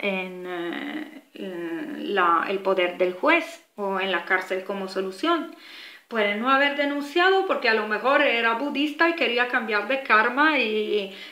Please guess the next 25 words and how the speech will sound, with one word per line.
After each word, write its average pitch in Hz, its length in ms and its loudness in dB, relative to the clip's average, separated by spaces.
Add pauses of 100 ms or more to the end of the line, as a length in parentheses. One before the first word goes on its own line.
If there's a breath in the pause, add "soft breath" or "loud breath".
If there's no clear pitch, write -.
(160 loud breath)
pensaba 233 640 2
que 254 100 -2
se 208 200 -4
pudiese 202 560 -2
cambiar 208 380 2
de 202 120 0
karma 214 320 4
con 226 160 -2
meditación. 208 760 -2 (360 loud breath)
O 214 160 -2
pudiera 208 920 6
haber 208 240 2
sido 233 260 -8
hinduista 247 680 2
y 262 120 0
pensar, 202 640 -2
sí, 269 220 -2
hay, 226 240 0
también 202 380 0
en 214 80 -4
España, 196 480 -4 (360 loud breath)
y 247 120 -6
pensar 226 680 2
que, 269 500 4
eh, 202 540 -4